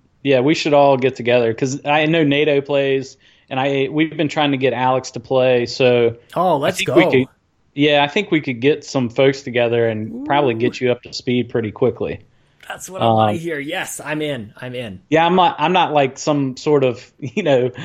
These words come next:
Speaker 1: uh, multimillionaire or something on it, but I, I, I, uh, have played enough to, to, um,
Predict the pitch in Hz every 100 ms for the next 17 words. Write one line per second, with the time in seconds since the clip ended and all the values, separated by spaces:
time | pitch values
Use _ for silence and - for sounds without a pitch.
0 | - - - 127 120 117 113 143 151 156
1 | 143 147 143 147 131 127 127 123 - 139
2 | 139 131 139 131 139 156 156 - 82 139
3 | - - - _ - 156 156 143 135 131
4 | 123 - 147 135 - 156 135 131 131 -
5 | 139 123 120 117 - - 123 117 117 113
6 | 110 107 52 -